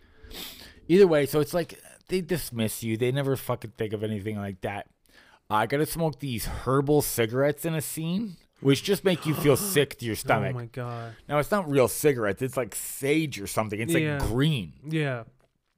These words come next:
Speaker 1: There's no tobacco or nicotine in it.
Speaker 2: Mm-hmm.
Speaker 1: It's just, like, but it tastes, it's so gross.
Speaker 2: It's
Speaker 1: It's
Speaker 2: gross.
Speaker 1: so fucking, so I'm feeling sick. I'm out in the cold.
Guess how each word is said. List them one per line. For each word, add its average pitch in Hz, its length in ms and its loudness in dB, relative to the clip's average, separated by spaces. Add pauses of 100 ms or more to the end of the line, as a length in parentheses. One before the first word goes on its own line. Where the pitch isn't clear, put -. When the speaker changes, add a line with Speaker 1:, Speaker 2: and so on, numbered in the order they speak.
(120)
Speaker 1:
There's 113 160 -12
no 180 100 2
tobacco 127 520 2
or 120 320 4
nicotine 120 600 0
in 92 140 -2
it. 92 40 -4
Speaker 2:
Mm-hmm. 98 120 -2
Speaker 1:
It's - 140 -8
just, - 220 -2
like, 127 280 0 (880)
but 160 100 6
it 160 120 -2
tastes, 196 420 0
it's 135 180 0
so 185 260 0
gross. 117 560 4
Speaker 2:
It's 131 140 -8
Speaker 1:
It's - 20 -
Speaker 2:
gross. 127 280 0
Speaker 1:
so 175 240 4 (100)
fucking, 123 400 -2 (120)
so - 160 0
I'm 123 80 0
feeling 190 300 4
sick. 147 440 0
I'm 120 180 0
out 135 180 4
in 175 80 0
the 160 60 -2
cold. 123 680 4